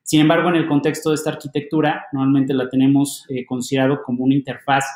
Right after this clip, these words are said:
de voz per se para poder interactuar con los robots humanoides. Y finalmente tenemos un módulo que es el módulo de movilidad. Este módulo de mi-, movilidad, justamente como lo pueden ver en, en la lámina,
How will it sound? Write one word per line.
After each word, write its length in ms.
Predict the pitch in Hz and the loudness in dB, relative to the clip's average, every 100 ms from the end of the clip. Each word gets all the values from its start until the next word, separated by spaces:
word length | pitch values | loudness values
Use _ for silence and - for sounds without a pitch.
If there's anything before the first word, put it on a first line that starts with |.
| - _ _ | -14 _ _
de 200 | 135 131 | 0 4
voz 500 | 147 190 190 - - | 4 4 0 -8 -6
per 160 | 131 131 | -4 -2
se 200 | 151 170 | -2 -2
para 280 | 143 127 | -2 -4
poder 200 | 135 131 | -2 0
interactuar 500 | 139 135 117 - 127 | 0 -2 -6 -6 -6
con 120 | 135 127 | -2 -2
los 100 | 117 | -2
robots 340 | 120 127 - | -2 -4 0
humanoides. 680 | 160 170 170 190 240 - _ _ _ _ _ - | 2 4 4 4 2 -4 _ _ _ _ _ 2
Y 500 | 196 214 240 - - - | 6 8 6 0 -14 -4
finalmente 580 | 156 160 170 170 165 | 2 2 4 2 0
tenemos 580 | 165 151 156 156 160 - | 0 2 2 2 0 -6
un 220 | 160 160 160 | -2 0 2
módulo 560 | 156 156 156 160 - - _ _ | 2 4 4 2 0 -12 _ _
que 180 | 139 143 | 0 0
es 240 | 143 - | -2 -4
el 120 | 135 | -2
módulo 360 | 135 143 147 139 | 2 2 2 2
de 100 | 131 | 4
movilidad. 640 | 139 135 147 151 196 214 - - | 4 4 4 4 4 2 -6 -8
Este 240 | 156 156 190 | -6 2 4
módulo 360 | 185 190 185 | 6 8 6
de 80 | 156 | 4
mi-, 220 | 143 139 - | 2 0 -4
movilidad, 520 | 139 139 143 147 - | -4 -2 0 -2 -4
justamente 480 | 151 - 151 147 147 | -10 -6 -2 -2 -4
como 180 | - 127 | -8 -6
lo 140 | 131 | -6
pueden 240 | - 147 139 | -2 0 2
ver 160 | 143 | 2
en, 180 | 143 143 | 0 -2
en 60 | 131 | -4
la 160 | 123 131 | -6 -2
lámina, 500 | 143 147 156 160 | 2 4 2 0